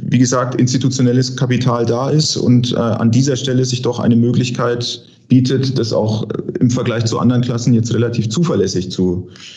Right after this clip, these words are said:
zu investieren. Tatsächlich wird's diesen Bedarf nach Logistikflächen auch zukünftig geben. Da gibt's Schätzungen, dass der sogar das, was aktuell, äh, jährlich sozusagen umgesetzt wird, noch mal ein Stück weit übersteigen würde,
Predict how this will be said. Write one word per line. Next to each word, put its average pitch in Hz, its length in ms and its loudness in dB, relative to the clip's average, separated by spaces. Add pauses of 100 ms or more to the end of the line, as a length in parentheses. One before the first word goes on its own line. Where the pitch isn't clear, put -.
(240)
zu - 140 0
investieren. 120 760 4
Tatsächlich 151 480 -2
wird's 151 140 -4
diesen 147 200 4
Bedarf 131 380 0
nach 131 220 2
Logistikflächen 135 720 0
auch - 160 0
zukünftig 127 560 0
geben. 151 340 6
Da 135 80 2
gibt's 107 240 0
Schätzungen, 117 640 2 (400)
dass 107 140 0
der 104 140 2
sogar 113 300 0
das, 120 280 -4
was 117 200 -4
aktuell, 113 800 0
äh, - 80 -4
jährlich 117 600 0
sozusagen 110 320 0
umgesetzt 123 460 2
wird, 113 160 2
noch 110 100 4
mal 110 280 4
ein 117 220 2
Stück - 280 0
weit 127 160 2
übersteigen - 560 0
würde, 139 340 2